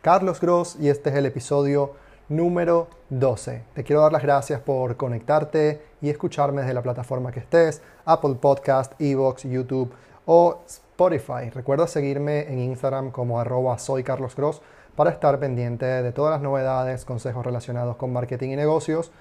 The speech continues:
y hábitos que voy compartiendo. En el episodio de hoy voy a hablar sobre la importancia del entorno para el emprendedor, sobre todo en el momento de empezar, porque cuando estamos empezando los emprendimientos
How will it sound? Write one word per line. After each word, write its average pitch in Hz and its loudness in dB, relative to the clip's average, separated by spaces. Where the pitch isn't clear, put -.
y 175 2
hábitos 139 0
que 143 0
voy 120 -2
compartiendo. 127 -2
En 214 6
el 208 6
episodio 185 8
de 151 10
hoy 160 10
voy 165 6
a 147 8
hablar 156 6
sobre 165 2
la 156 2
importancia 147 0
del 180 4
entorno 143 2
para 135 4
el 127 0
emprendedor, 127 0
sobre 120 -6
todo 135 -2
en 151 0
el 143 0
momento 131 -2
de 147 0
empezar, 123 -4
porque 120 -12
cuando 131 -10
estamos 135 -6
empezando 139 -4
los 143 -2
emprendimientos 135 -4